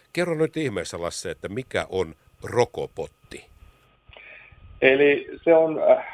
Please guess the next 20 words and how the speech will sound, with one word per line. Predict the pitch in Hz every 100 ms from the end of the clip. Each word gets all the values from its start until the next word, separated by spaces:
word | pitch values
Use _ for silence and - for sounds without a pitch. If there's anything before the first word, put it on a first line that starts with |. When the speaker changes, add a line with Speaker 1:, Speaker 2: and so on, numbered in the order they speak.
| -
Speaker 2:
automaatio, | 131 135 135 160 175 - 156
jolla | 143 143 139 135 139
avustetaan | 139 131 - 120 127 117
tässä | - 117 123
kirjaamisessa | - 131 131 123 107 107 101 107 - 113
niin, | 120 117
että | 98 - 104 - - _ _ _ - -
tuodaan | 135 135 123 110
niinku | 110 107
tää | - 117 110 110 - -
kirjaaminen, | - 135 135 117 104 95 98 95
mikä | 95 98 - _
perinteisesti | 110 117 120 113 98 98 - 98
me | 98
tiedetään, | 98 104 98 95 98
että | 90 -
kun | 87
mennään | 90 92 92
vastaanotolle, | 90 - 95 87 85 87 87
niin | 85 87